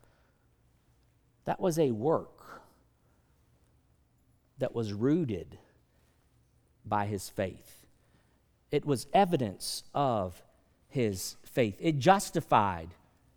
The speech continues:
his faith. "I be-, I believe you're able, but I'm not <laughs> gonna lay down the life of my son." No. He had faith that worked.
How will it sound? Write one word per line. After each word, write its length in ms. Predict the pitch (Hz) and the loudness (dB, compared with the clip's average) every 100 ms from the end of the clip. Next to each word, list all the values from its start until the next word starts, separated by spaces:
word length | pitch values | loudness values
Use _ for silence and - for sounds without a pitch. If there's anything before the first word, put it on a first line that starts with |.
| _ | _
his 260 | 104 92 - | -8 -8 -2
faith. 540 | 107 85 80 - - _ _ _ _ _ _ _ _ _ _ _ _ _ _ - | -2 -2 -10 -20 -20 _ _ _ _ _ _ _ _ _ _ _ _ _ _ 0
"I 140 | 170 | 2
be-, 160 | 269 - | 4 4
I 120 | - 302 | 4 6
believe 320 | 339 311 254 | 8 8 10
you're 140 | 269 | 12
able, 440 | 285 311 254 254 254 - - _ _ _ _ _ - | 12 12 10 8 6 -16 -20 _ _ _ _ _ 10
but 100 | 190 | 12
I'm 100 | 262 | 12
not 140 | 240 | 8
<laughs> 0 | |
gonna 180 | - 214 | 6 6
lay 140 | 196 | 6
down 160 | 202 190 | 6 6
the 60 | |
life 200 | 175 175 | 8 6
of 40 | 165 | 6
my 120 | 143 | 4
son." 500 | - 190 165 113 117 - _ _ _ _ _ _ _ _ _ _ _ _ _ _ | 4 4 4 0 -6 -14 _ _ _ _ _ _ _ _ _ _ _ _ _ _
No. 400 | 107 123 160 220 - - _ _ _ _ _ _ _ _ _ _ _ | -2 0 0 -4 -12 -20 _ _ _ _ _ _ _ _ _ _ _
He 140 | - 123 | -6 -2
had 220 | 135 120 | -2 -2
faith 580 | - 165 175 165 - - - - | -4 -2 -2 -4 -10 -20 -18 -6
that 240 | 131 123 | -4 -4
worked. 600 | 117 123 90 - - - | -2 -2 -2 -10 -16 -16